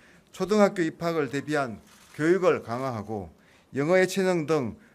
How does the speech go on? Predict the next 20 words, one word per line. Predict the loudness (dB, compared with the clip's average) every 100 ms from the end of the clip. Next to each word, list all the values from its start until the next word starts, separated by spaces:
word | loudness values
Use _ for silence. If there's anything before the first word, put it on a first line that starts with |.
| -8
맞춤형 | -6 -4 -2 0 0
방과후 | -2 -4 -2 -2 -2
과정을 | -4 -4 -6 -8
지원하겠습니다. | -10 -8 -8 -8 -10 -10 -8 -10 -12 _ _ _ -20 _ _
숲 | -16 -8 -8 -8
유치원과 | -8 -4 0 2
같은 | 2 0 -2 -4 -4
다양한 | -4 -2 -2 -2 -4 -12 _ _ -10
테마형 | -4 0 2 2 -2 -4
유치원도 | -8 -10 -6 -6 -4 -4 -4
지정 | -6 -8 -6
운영하겠습니다. | -6 -8 -8 -10 -12 -10 -10 -12 _ _ _ _ _ _ _ -20 -8
윤석열 | -4 0 4 4
정부가 | 4 2 4 4
추진하고 | 2 -2 0 0
있는 | -2 -2 -4 -6
유고-, | -4 -4 -4
유보 | -2 2 0
통합 | 0 -2 -2
모델에 | -2 -4 -2 -4 -6